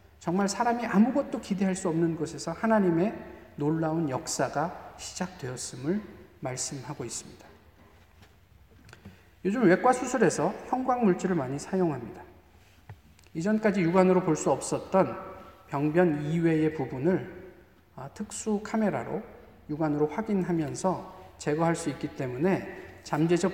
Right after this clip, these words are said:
위험을 더 효과적으로 제거하고 그래서 수술과 치료가 훨씬 용이해졌다고 이야기를 합니다.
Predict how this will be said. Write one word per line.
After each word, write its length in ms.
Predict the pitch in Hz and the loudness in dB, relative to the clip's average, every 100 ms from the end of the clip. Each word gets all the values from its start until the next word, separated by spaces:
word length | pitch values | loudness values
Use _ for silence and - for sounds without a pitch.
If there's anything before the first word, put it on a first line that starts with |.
| 147 | 0
위험을 540 | 151 160 135 123 190 - - - - - - - - _ _ | 2 4 4 -2 -4 -6 -18 -20 -20 -20 -20 -20 -20 _ _
더 520 | - 151 143 - - - | 0 2 2 -2 -10 0
효과적으로 440 | 226 208 175 151 | 2 4 2 0
제거하고 760 | 139 123 123 - 127 196 - - - - - - | -2 -6 -6 -8 -4 -4 -4 -14 -20 -20 -20 -6
그래서 260 | 160 156 | 0 0
수술과 440 | 160 214 226 214 196 | 0 -2 -2 -2 -4
치료가 320 | - 220 208 | -2 0 2
훨씬 360 | 214 214 202 | 0 0 -2
용이해졌다고 880 | 143 151 160 185 175 - - 120 - | 0 0 2 2 0 -4 -10 -14 -14
이야기를 480 | 131 147 135 131 127 | -6 -2 -2 -4 -12
합니다. 320 | 147 127 - | -12 -12 -16